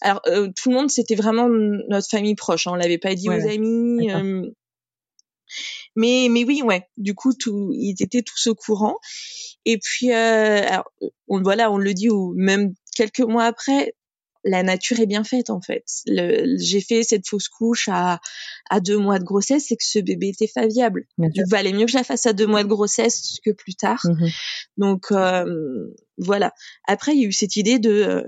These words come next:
Speaker 1: je rentre dans les statistiques. Moi, c'était vraiment mon truc où je me disais, « Ah, ça y est. » Euh, on dit toujours que sur les fiv, il y a tant qui finissent en, en fausse couche, tant qui marchent, tant, et je rentrais dans les statistiques de
Speaker 2: Ouais.
Speaker 1: la fausse couche sur la première tentative de fiv.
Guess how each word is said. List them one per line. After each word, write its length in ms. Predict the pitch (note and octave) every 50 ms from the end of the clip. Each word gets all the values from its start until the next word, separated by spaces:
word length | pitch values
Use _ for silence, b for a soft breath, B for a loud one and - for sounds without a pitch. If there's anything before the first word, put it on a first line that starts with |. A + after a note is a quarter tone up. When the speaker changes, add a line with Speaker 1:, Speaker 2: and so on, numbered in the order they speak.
| - -
Speaker 1:
je 160 | F3 F#3 G3+
rentre 240 | F#3+ G3+ A3+ A#3 A#3
dans 100 | A3+ G#3
les 120 | G#3 A3
statistiques. 680 | G#3+ - - G#3+ G#3 - - G#3 - - - A#3+ G3+ _ -
Moi, 100 | F#3 F#3
c'était 220 | F#3 - - G3+
vraiment 280 | F3+ F3+ F#3 G3+ A3 B3
mon 120 | B3 A#3 G#3+
truc 400 | - - - G#3 A3 A#3+ _ -
où 60 | G3
je 60 | F#3
me 100 | F3+ F3
disais, « 160 | F3 F3+ F#3+ -
Ah, 120 | - - -
ça 120 | - G#2+
y 60 | G#2
est. » 100 | - - B B B B B B B B B
Euh, 40 | F#3
on 80 | F#3+ G3
dit 160 | F#3+ F#3 G#3+
toujours 520 | F#3+ - A3+ G#3 F#3+ F3+ F#3+ G#3+ G#3+ - -
que 340 | - F#3+ F#3 F#3+ G3 G3 G3 F#3+
sur 180 | - - F#3 F3
les 80 | F#3
fiv, 420 | F3+ - - - F3+ F#3+ G3+ G3+ G3
il 60 | G3+
y 60 | F#3+
a 60 | F#3
tant 300 | - - F3 F#3 F#3 G3
qui 140 | F#3+ - -
finissent 300 | - - F#3 F#3+ F#3 -
en, 80 | F3+ F3+ - F#3+ F#3 -
en 120 | F#3+ G3
fausse 240 | - - F#3+ - -
couche, 480 | _ - G3 G3+ G#3 G#3 G#3 G#3 -
tant 160 | - - G3 G3
qui 180 | - - G3+
marchent, 480 | F3 E3+ E3 F#3+ G#3 G#3 G#3+ G#3 - -
tant, 200 | - G#3 G#3 A3
et 240 | - - G#3 G#3 G#3
je 120 | F3+ G3
rentrais 500 | F#3+ F#3+ F3 F3+ F3+ - - F#3+ G3 G3+
dans 140 | G3 F#3+ F#3+
les 120 | G3 F#3+ F#3+
statistiques 640 | - - F#3 F#3+ - - - - - - G#3 F#3+
de 80 | F3+ -
Speaker 2:
Ouais. 40 | -
Speaker 1:
la 100 | - F3
fausse 240 | - - F#3+ - -
couche 280 | _ - F#3 F#3 F#3+ -
sur 140 | - G3
la 100 | F3+ E3
première 360 | E3 - - F3+ F3+ F3 E3+ -
tentative 440 | - F3+ E3+ F3 F3 - - F#3+
de 100 | F3 E3+ F3
fiv. 260 | - - - - -